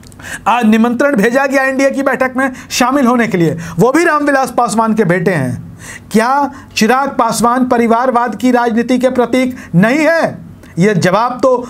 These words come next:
देना पड़ेगा। शुभेंदु अधिकारी की बात कर लीजिए, हिमांता बिस्वा शर्मा की बात कर लीजिए, खूब, खूब आरोप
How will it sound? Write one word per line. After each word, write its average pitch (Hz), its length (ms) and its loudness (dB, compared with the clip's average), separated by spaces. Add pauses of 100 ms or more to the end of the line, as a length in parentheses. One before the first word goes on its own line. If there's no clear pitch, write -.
(160)
देना 294 240 2
पड़ेगा। 240 460 0 (520)
शुभेंदु 247 400 2
अधिकारी 247 500 0
की 277 100 0
बात 233 260 0
कर 233 100 0
लीजिए, 220 220 0
हिमांता 233 460 0 (220)
बिस्वा 294 340 2
शर्मा 277 300 0
की 254 140 -2
बात 240 260 0
कर 220 120 2
लीजिए, 190 320 2 (220)
खूब, 311 300 -2 (100)
खूब 349 300 2
आरोप 226 380 0